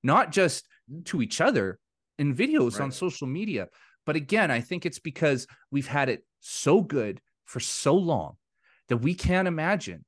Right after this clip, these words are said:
Speaker 1: anything happening on our own soil. Wars happen over there in, in Europe. Wars happen over in the Middle East to, to brown people and to Muslims. That, that's who die. We're always the ones who are okay, right?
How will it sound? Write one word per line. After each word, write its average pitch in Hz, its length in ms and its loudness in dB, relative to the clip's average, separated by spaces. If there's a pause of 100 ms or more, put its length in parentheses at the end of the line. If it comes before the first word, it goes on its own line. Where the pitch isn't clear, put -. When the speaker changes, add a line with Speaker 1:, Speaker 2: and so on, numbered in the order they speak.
(320)
Speaker 1:
anything 190 400 0
happening 156 540 -4
on 127 140 -2
our 131 140 0
own 139 160 -4
soil. 175 400 -2 (200)
Wars 226 400 -2
happen 214 340 -4
over 190 180 -8
there 175 320 -2
in, 113 160 -6
in 127 200 -10
Europe. 139 340 -4 (240)
Wars 180 280 -2
happen 175 300 -2
over 175 240 -6
in 165 80 -8
the 156 80 -10
Middle 151 320 -4
East 151 280 -10
to, 120 220 0
to - 140 -8
brown 131 320 -4
people 107 360 -10
and 104 100 -8
to - 80 -6
Muslims. 117 520 -2
That, 151 220 0
that's 170 240 -2
who 160 100 -4
die. 95 300 -4 (260)
We're 196 220 4
always 196 320 0
the 175 100 -6
ones 165 280 -8
who 160 80 -10
are 139 140 -4
okay, 123 500 -4 (180)
right? 117 240 0